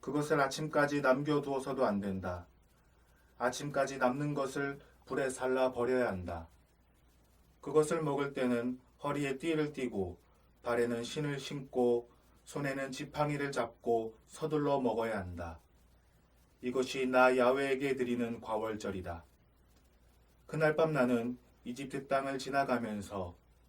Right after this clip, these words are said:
전국에 있는 마지들을 사람이건 짐승이건 모조리 치리라. 또 이집트의 신들도 모조리 심판하리라. 나는 야훼다. 집에 푸가, 피가 묻어 있으면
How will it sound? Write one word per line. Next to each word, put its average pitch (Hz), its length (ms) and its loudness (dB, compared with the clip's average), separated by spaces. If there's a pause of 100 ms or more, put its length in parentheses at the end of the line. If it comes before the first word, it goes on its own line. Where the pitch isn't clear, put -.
(160)
전국에 123 480 -2
있는 120 340 0
마지들을 117 680 0 (200)
사람이건 117 840 -2
짐승이건 123 760 -4
모조리 120 440 -2
치리라. 101 480 -8 (1300)
또 160 200 4
이집트의 151 480 0
신들도 147 680 0
모조리 123 460 4
심판하리라. 110 800 -6 (640)
나는 117 420 -2
야훼다. 101 540 -2 (1080)
집에 147 380 0
푸가, - 400 2
피가 180 380 6
묻어 143 260 2
있으면 110 580 -4